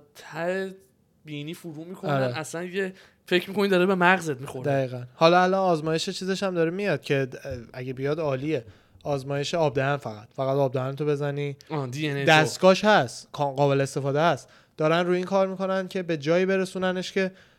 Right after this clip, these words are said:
Speaker 2: همه مغازه‌ها، همه جاها بتونن یه دونه داشته باشن.
Speaker 1: آها.
Speaker 2: مثلاً کامدی استور بتونه باز کنه. همه تو صف باشین با ماسک. نوبتی تستتون رو بدین. هر کی تستش اوکی در اومد بره تو.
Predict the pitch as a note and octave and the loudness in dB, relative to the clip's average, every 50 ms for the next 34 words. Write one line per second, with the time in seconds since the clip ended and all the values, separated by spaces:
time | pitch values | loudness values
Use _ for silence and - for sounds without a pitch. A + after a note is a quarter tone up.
0 | _ _ - - E3 D3+ D3+ D#3+ F3 F3 D#3+ D#3 D3 C#3+ B2+ C#3+ C#3 C#3 C3 C#3+ | _ _ -4 0 2 2 2 2 2 2 2 2 2 0 0 0 0 0 0 0
1 | C#3+ C#3+ D#3 D#3+ D#3 E3+ D#3 D#3+ E3 F3 F3 F#3 F3+ F3 F3 F3 F3 E3+ F3+ F3+ | 0 0 0 0 2 4 4 4 4 2 2 2 2 4 4 4 4 4 4 4
2 | F3 D#3 C#3 - - F#3 F3+ C#3 A#2 - - - - _ _ _ _ _ _ - | 4 4 4 2 2 2 2 2 0 -4 -8 -14 -16 _ _ _ _ _ _ -4
3 | - - D3+ C#3+ B2+ D#3+ D#3+ E3 F3 F3 F3+ F#3 E3+ D#3+ D3+ D3+ D3+ D3 - F3+ | 0 2 2 4 6 6 6 6 4 4 4 4 4 4 6 4 4 4 4 4
4 | F3+ F#3+ F#3 F#3+ G3 G3 F#3 G3 G3+ F#3+ F#3+ - - B2+ A#2+ A2+ A#2 C#3 C#3 C#3+ | 4 4 4 2 2 4 6 6 6 6 4 0 -6 -8 -6 -4 -2 0 0 0
5 | C#3+ - - - D#3+ D#3+ E3 D#3+ - F#3 E3+ - F#3 F3 F3 F3+ E3+ E3+ F3 E3+ | -2 -2 0 4 4 4 4 4 2 0 0 0 -2 0 0 2 2 2 2 0
6 | E3 - - - - _ _ _ _ _ D#3 D#3 D#3 D#3 D3+ D3+ D3 - E3 C#3+ | 0 -4 -10 -20 -20 _ _ _ _ _ 2 4 6 8 8 6 6 4 0 0
7 | - E3 D#3+ - F3+ E3+ D3+ E3+ E3+ E3 E3+ F3 F3 F3+ F#3 F#3 F3 E3+ D#3+ D3+ | 2 2 2 2 0 0 2 2 2 4 4 4 4 2 0 0 0 0 0 -2
8 | D3 D3+ - D3 C#3+ D3 - D3 C#3 C3 - C3+ C3+ C#3 C3 B2+ C#3+ C#3+ C#3 C#3 | -2 -2 -2 -4 -4 -2 -4 -4 -4 -4 -6 -6 -6 -4 -2 0 0 2 2 2
9 | C#3 C#3+ D#3 D#3 D3+ D#3+ D#3 E3 D#3+ - - F3 F3+ G3 | 2 0 -2 0 2 2 2 2 2 0 2 2 2 2